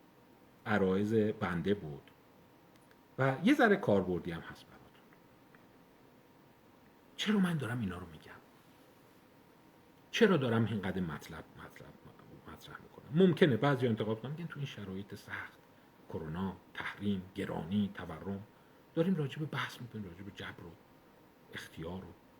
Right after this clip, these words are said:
ارادهٔ آزاد، اینا فایدهش چیه؟ قسمت آخر کتاب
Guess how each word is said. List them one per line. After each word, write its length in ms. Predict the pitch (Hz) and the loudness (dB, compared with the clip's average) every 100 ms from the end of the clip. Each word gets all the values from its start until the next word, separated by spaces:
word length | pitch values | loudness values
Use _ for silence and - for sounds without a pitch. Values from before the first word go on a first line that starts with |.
| - - | -20 -14
ارادهٔ 420 | 85 - 85 82 | -10 -10 -10 -12
آزاد، 440 | 76 - 73 76 - | -12 -16 -20 -20 -14
اینا 200 | 98 104 | -12 -12
فایدهش 520 | - - - - - - | -10 -12 -8 -8 -8 -10
چیه؟ 180 | - - - - - - - - - - - - - - - - - - - - - - - - - - - | -14 -18 -20 -20 -20 -20 -20 -20 -20 -20 -20 -20 -20 -20 -20 -20 -20 -20 -20 -20 -20 -20 -20 -20 -20 -12 -6
قسمت 320 | 175 233 254 | 0 2 4
آخر 400 | 135 120 - 123 | 6 4 4 0
کتاب 420 | - - 85 113 | 0 -8 -8 -10